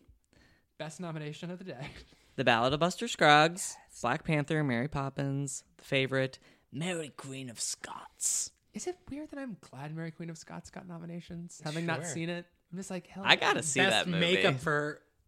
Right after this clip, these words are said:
Speaker 3: her pockmarks.
Speaker 2: Oof.
Speaker 3: Queen Elizabeth. What's her name? Margot Robbie.
Speaker 1: Poor Margot.
Speaker 3: Took me a minute.
Speaker 2: Um, yeah, costume design. Cool.
Speaker 1: Mary Joffrey's
Speaker 2: Great.
Speaker 1: getting in for The Ballad of Buster Scruggs
Speaker 3: Two
Speaker 1: is so
Speaker 3: nominations
Speaker 1: great.
Speaker 3: for Sandy Powell.
Speaker 1: That's right.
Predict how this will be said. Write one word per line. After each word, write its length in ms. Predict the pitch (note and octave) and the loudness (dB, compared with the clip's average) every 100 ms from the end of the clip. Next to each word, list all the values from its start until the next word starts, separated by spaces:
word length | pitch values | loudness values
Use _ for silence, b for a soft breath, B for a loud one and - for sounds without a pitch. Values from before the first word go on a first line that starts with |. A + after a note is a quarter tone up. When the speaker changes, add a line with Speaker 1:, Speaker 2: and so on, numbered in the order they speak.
| _ | _
Speaker 3:
her 180 | - C#3+ | -16 -14
pockmarks. 920 | C3+ D#3 D#3 - G#2+ D3+ - - - _ _ _ B B B B B - - B2 | -12 -12 -12 -10 -8 -8 -10 -10 -10 _ _ _ B B B B B -20 -8 -4
Speaker 2:
Oof. 380 | A2 - - _ _ - | -4 -6 -20 _ _ -14
Speaker 3:
Queen 220 | D3 C3 | -10 -8
Elizabeth. 500 | B2+ B2 A#2+ G#2+ A#2+ _ | -10 -12 -10 -12 -12 _
What's 160 | C#3+ - | -12 -10
her 100 | E3 | -8
name? 160 | E3+ E3+ | -8 -8
Margot 260 | B2 A#2+ G#2 | -8 -8 -10
Robbie. 320 | F#2 F2+ F2+ | -12 -12 -8
Speaker 1:
Poor 140 | G3+ | -6
Margot. 500 | D#3 C3 C3 C#3 C#3 C3 | -4 -6 -8 -8 -10 -12
Speaker 3:
Took 180 | - A#2+ | -18 -20
me 80 | B2 | -18
a 20 | |
minute. 260 | B2 B2+ C#3+ B B B B D3 | -16 -16 -12 B B B B 6
Speaker 2:
Um, 600 | D3 D3 D3 D3 D3+ - - | 8 8 6 4 0 -4 0
yeah, 60 | A#4+ C#5 C5 A4 | 6 6 6 4
costume 300 | B4 B4 B4 | 4 4 2
design. 400 | A4+ F#4+ C#4 B3 - | 2 4 2 0 4
Cool. 100 | F#3 | 10
Speaker 1:
Mary 300 | - C5 A4+ | 12 12 12
Joffrey's 540 | A3 G3+ G3 - F#4+ | 12 10 10 6 6
Speaker 2:
Great. 20 | |
Speaker 1:
getting 220 | B4 - E3 | 6 6 6
in 120 | E3 | 2
for 120 | F#3 | 0
The 80 | D#3+ | 0
Ballad 180 | D3+ D3+ | 2 0
of 60 | |
Buster 260 | C#3+ C3 D3 | -2 -6 -8
Scruggs 240 | - D3 | -4 2
Speaker 3:
Two 60 | B3 | 4
Speaker 1:
is 40 | A#3 | 6
so 40 | |
Speaker 3:
nominations 640 | A#3 A3+ A3+ G#3+ A3 G3+ | 4 6 4 4 2 -2
Speaker 1:
great. 100 | E3 | -2
Speaker 3:
for 460 | G#3 G3 G3 F#3 F3+ | 0 2 4 4 0
Sandy 420 | F3+ F#3+ F3+ D3+ | -2 -4 -4 -6
Powell. 480 | D3 E3 D3 C3 C3 - - | -4 -4 -2 -4 -6 -6 -6
Speaker 1:
That's 180 | D3 C#3 | -6 -14
right. 180 | C3 | -14